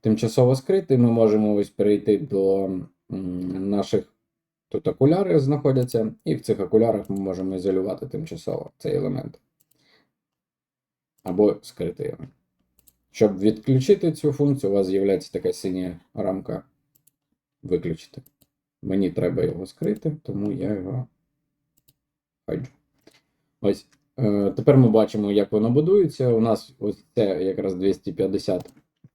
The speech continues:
це наш кор. І він будувався у мене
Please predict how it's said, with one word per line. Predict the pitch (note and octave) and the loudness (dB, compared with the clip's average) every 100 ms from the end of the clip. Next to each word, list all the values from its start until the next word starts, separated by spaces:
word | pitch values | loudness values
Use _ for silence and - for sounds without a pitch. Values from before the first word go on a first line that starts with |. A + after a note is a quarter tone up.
| _ _ _ _ - | _ _ _ _ -2
це | G2+ | 0
наш | G2 F#2+ - - - - - _ _ _ _ _ _ _ _ _ _ _ _ _ _ | 0 -4 -6 -18 -20 -20 -20 _ _ _ _ _ _ _ _ _ _ _ _ _ _
кор. | G#2+ G#2+ G3+ - _ _ _ - _ _ _ _ _ _ - | 2 2 0 -6 _ _ _ -20 _ _ _ _ _ _ 0
І | E3+ | 4
він | C#3 C3+ | 6 6
будувався | G#2 G2 G#2+ D3+ D#3+ - | 4 2 2 2 0 -2
у | A2+ | 0
мене | G#2+ G#2+ G#2+ G2+ | 0 0 0 -2